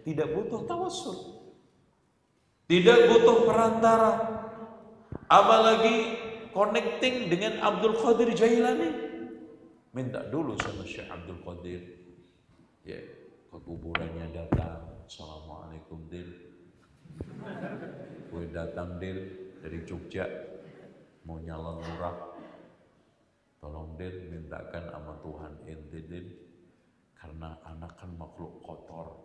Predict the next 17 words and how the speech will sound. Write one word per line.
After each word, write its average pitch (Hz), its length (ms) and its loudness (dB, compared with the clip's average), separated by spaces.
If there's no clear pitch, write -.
kamu 90 240 -14
makhluk 87 480 -16
bersih, - 720 -14
layak, 82 400 -14
Dil, 107 160 -10
yang 87 240 -16
bersih - 480 -16
ketemu 80 480 -16
yang 76 60 -20
bersih. 78 320 -18
Maka 87 560 -12
titip, 80 320 -14
ya, 87 80 -12
Dil, 92 400 -14
ya, 104 40 -16
mudah-mudahan 82 800 -16
dikabulkan." 87 640 -18